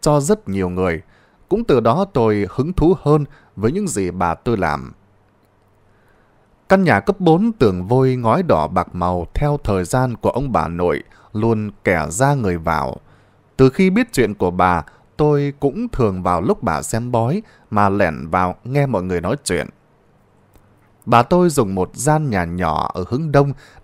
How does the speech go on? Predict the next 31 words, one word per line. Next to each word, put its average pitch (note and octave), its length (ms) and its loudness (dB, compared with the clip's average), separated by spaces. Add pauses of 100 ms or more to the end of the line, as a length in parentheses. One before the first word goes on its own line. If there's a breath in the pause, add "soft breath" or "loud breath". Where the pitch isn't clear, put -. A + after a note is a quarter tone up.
để A2 100 4
làm A2 260 2
khu F3 180 2
vực C3 280 0
thờ G2+ 160 0
cúng D3+ 360 -4
và C#2 220 0
xem F#2+ 280 -4
bói. C3+ 300 -2 (840 soft breath)
Từ C#3 140 8
cổng A2 280 4
nhà A2+ 220 4
đi E3 180 2
vào, G#2+ 360 2 (120)
rẽ G2 340 -2 (100)
về F#2 220 0
tay B2 320 -4
trái D3 320 0 (280)
là F2 360 0
gian - 180 -4
phòng D#2+ 240 -6
ấy. D#3 280 0 (680 soft breath)
Trong F#3 180 4
nhà F#3 200 4
kê E3 200 -2
một A#2+ 200 -2
cái F#3 100 0
tủ F#2 280 0
gỗ A#2+ 260 0 (120)
to E3 160 2
nặng F#2 220 -2